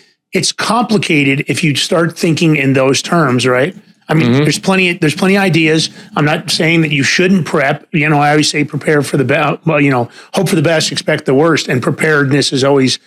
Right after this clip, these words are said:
Speaker 1: an important piece of being able to deal with things like that, right? At the end of the day, I think what's important is these guys think they've got a plan because they're gonna build these fancy bunkers with, uh, ways to protect themselves from biological weapons, and they're doing it. I mean, they're spending in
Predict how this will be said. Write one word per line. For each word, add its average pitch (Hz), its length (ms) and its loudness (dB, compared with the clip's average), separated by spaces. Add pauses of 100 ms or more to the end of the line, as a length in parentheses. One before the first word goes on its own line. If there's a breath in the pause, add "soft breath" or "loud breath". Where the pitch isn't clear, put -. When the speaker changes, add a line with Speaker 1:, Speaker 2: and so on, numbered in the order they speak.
(220 loud breath)
Speaker 1:
an 143 60 0
important 143 460 0
piece 214 340 0
of 131 240 -2
being 135 240 0
able 127 160 2
to 127 80 0
deal 131 180 2
with 117 120 0
things 127 200 0
like 117 140 0
that, 131 220 0
right? 147 260 2 (580 loud breath)
At 143 120 -2
the 165 100 0
end 180 100 2
of 165 40 2
the 135 120 0
day, 143 440 0
I 147 80 -2
think 147 160 -2
what's - 160 -2
important 175 480 0
is 127 220 -2 (380 soft breath)
these 170 240 -2
guys 160 380 0
think 190 280 -2
they've 160 140 2
got 143 180 2
a 131 40 -2
plan 139 400 0
because 139 200 0
they're 139 60 2
gonna 143 140 2
build 139 220 2
these 139 180 0
fancy 143 380 -2
bunkers 131 580 0
with, 131 240 0 (380 loud breath)
uh, 135 220 2
ways 139 320 2
to 156 60 -2
protect 131 440 -4
themselves 135 340 0
from 143 140 0
biological 131 800 2
weapons, 127 400 2
and 165 80 2
they're 165 80 2
doing 160 280 2
it. 120 80 0
I 123 40 0
mean, 135 100 0
they're 135 80 2
spending 156 320 0
in 143 180 -2